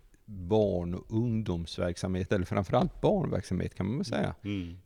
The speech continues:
Speaker 1: Hur kom det sig att du kom in på det spåret?
Speaker 2: Ja, det var ju då när hobbyn körde igång. Då behövde de ju ledare. Vi hade en evangelist här då som hette P.A. Waldenvik. Han blev sedermera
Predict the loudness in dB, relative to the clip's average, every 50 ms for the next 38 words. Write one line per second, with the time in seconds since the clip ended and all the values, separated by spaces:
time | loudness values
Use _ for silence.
0 | -20 -20 _ -12 -4 2 4 4 4 4 2 0 0 0 2 2 2 0 0 -4
1 | -2 0 2 2 2 6 6 6 6 6 0 -2 -4 -6 -6 -4 -4 -2 -2 -4
2 | -6 -8 -10 -18 -18 -20 -20 -20 -20 _ _ _ _ _ _ _ _ _ _ _
3 | _ _ _ -16 -12 -10 -10 -10 -8 -6 -4 0 0 0 2 2 2 0 2 0
4 | -2 0 0 -2 -2 -2 -4 -6 -4 -2 -2 0 0 0 0 0 0 0 2 0
5 | 0 2 4 2 2 2 0 -2 0 0 0 2 2 2 0 0 0 0 0 0
6 | -2 -2 -4 -4 -6 -8 -10 -14 _ _ _ -20 -20 -20 -20 _ -2 -2 0 0
7 | 2 0 0 0 0 0 0 2 2 2 2 4 2 2 2 0 -2 -2 0 0
8 | 2 2 2 0 0 0 0 -2 -2 -2 0 0 0 0 -2 -4 -10 -14 -8 0
9 | 4 4 4 4 4 4 4 2 4 2 2 2 2 0 0 -2 -4 -10 -14 -14
10 | -14 -16 _ _ _ -16 -8 -4 -2 -2 -2 -2 -4 0 2 2 2 2 2 2
11 | 2 2 2 0 -2 -4